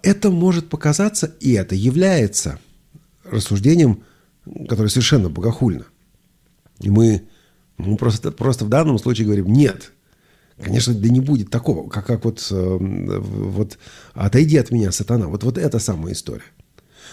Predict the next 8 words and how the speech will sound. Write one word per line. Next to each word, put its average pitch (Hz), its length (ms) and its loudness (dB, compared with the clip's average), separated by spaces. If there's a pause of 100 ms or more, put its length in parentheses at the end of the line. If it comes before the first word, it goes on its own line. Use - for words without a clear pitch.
(140)
Но 151 260 4 (240)
понимаете, 160 720 2
что 143 920 0 (220)
враг 120 800 -2
Божий 117 480 2
и 55 180 -10
враг 123 300 0
человеческий 147 840 -2